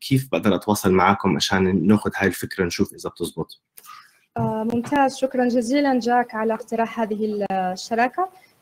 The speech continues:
Speaker 2: فهذا في الشات، آه، ال-، يعني البريد الإلكتروني لبورد، آه، المجموعة، وكذلك هذه صفحة ميتا المجموعة، ويمكنك التواصل شخصيًا، آه، مع أحد ال-،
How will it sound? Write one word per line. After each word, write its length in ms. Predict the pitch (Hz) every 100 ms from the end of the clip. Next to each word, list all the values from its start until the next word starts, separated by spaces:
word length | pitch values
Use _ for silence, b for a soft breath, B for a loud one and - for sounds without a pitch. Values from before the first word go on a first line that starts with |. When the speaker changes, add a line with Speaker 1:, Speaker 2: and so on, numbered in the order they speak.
| _ -
Speaker 2:
فهذا 1200 | 240 240 - 226 220 214 208 196 - 226 277 247
في 100 | 254
الشات، 480 | - - 247 240 - - -
آه، 1200 | 208 202 190 185 180 175 175 165 - 69 - - - 202
ال-، 720 | 196 185 180 180 175 175 185
يعني 200 | 202 226
البريد 280 | 220 240 277
الإلكتروني 720 | 226 226 - 240 240 226 214 220
لبورد، 380 | 214 226 208 180 - -
آه، 180 | 208 202
المجموعة، 600 | 208 214 226 226 254 440 - _ _ _ _ -
وكذلك 480 | 214 247 269 262 254
هذه 140 | 240
صفحة 320 | 240 254 226 -
ميتا 220 | 233 233
المجموعة، 720 | 214 196 202 220 262 330 339 -
ويمكنك 460 | 247 277 262 294 285
التواصل 500 | 277 269 277 277 240
شخصيًا، 840 | - - - 285 254 240 240 226 214
آه، 840 | 208 196 190 185 175 175 - 196
مع 260 | 220 208 214 -
أحد 300 | - 220 208
ال-، 600 | 202 185 180 175 170